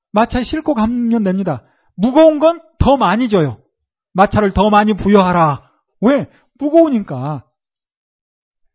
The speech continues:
그래서 고귀한 일을 하면 할수록 더 수고하고 짐진 자가 돼야 됩니다. 더 낮아져야 되는 거예요. 이런 원리도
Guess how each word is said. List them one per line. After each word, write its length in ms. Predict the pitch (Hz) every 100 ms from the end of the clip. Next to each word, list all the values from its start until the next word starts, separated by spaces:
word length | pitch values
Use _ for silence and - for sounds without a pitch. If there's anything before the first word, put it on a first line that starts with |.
| _
그래서 360 | - 294 285 -
고귀한 640 | - 233 294 269 285 277
일을 220 | 269 269 240
하면 280 | 233 269
할수록 440 | 247 240 240 247 -
더 420 | 202 240 285 _ _ _ _ _ _ _ _ _ _ _
수고하고 1000 | - - 226 214 196 185 208 262 _ _ _ _ _ _
짐진 420 | - 196 185 202
자가 220 | 190 170
돼야 220 | 165 170
됩니다. 600 | 180 170 147 104 117 - _ _ _ _ _ _ _ _ _
더 140 | - 294
낮아져야 480 | 247 285 294 302
되는 220 | 240 202 160
거예요. 200 | 117 101 _ _ _ _ _ _ _ _ _ _ _ _ _ _ _ _ _ _ _ _ _ _ _ _ _ -
이런 240 | 254 285
원리도 600 | 214 185 190 160 185